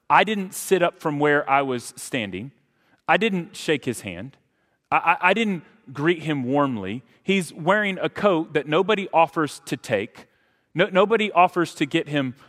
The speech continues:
a, a drink or anything like that right away. We just barely acknowledge his presence and sit down. Well, well, that's not a warm welcome. And there's something off. If you were all observing this,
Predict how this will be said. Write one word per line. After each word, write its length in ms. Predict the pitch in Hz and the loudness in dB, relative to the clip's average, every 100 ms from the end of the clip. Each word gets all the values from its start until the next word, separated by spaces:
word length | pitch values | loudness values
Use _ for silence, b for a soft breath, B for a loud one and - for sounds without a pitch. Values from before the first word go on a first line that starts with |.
| b b | b b
a, 160 | 156 - | -2 0
a 100 | 151 | -4
drink 420 | 120 139 127 131 | -4 -4 -4 -4
or 160 | 135 107 | -6 -4
anything 380 | 139 143 143 123 | -4 -4 -4 -4
like 200 | 110 - | -2 -2
that 200 | 117 123 | -2 0
right 160 | 113 | 0
away. 360 | 104 120 104 98 b b | 0 0 0 -2 b b
We 160 | 151 | -2
just 440 | 156 160 - - - _ _ _ - | 0 0 -2 -10 -20 _ _ _ 0
barely 320 | 165 190 185 | 2 4 4
acknowledge 340 | 160 151 156 131 | 4 2 2 0
his 160 | 127 | -6
presence 400 | - 131 123 117 | 0 0 -2 -6
and 240 | 113 107 107 | -6 -6 -8
sit 240 | - 135 - | -12 -8 -4
down. 260 | 101 85 _ _ _ _ _ _ _ _ | -4 -6 _ _ _ _ _ _ _ _
Well, 160 | 147 - | -6 -6
well, 160 | 151 131 - | -6 -6 2
that's 340 | 202 247 - | 2 2 -2
not 340 | 147 156 160 - | 0 2 0 -2
a 60 | 135 | -6
warm 580 | 123 147 156 147 135 - | -2 2 2 0 -6 -2
welcome. 600 | 143 180 - 104 90 - _ _ _ 160 | 4 4 2 -6 -8 -16 _ _ _ 0
And 100 | 165 | 2
there's 140 | 156 | 0
something 480 | - 247 247 208 185 | 0 -2 0 -4 0
off. 380 | 202 202 110 - | 4 4 2 -8
If 160 | 151 | -4
you 140 | 180 277 | 0 4
were 120 | 269 | 6
all 280 | 196 196 165 | 6 6 4
observing 560 | 139 147 254 180 135 | 0 4 4 4 0
this, 360 | 113 117 - | 2 0 -2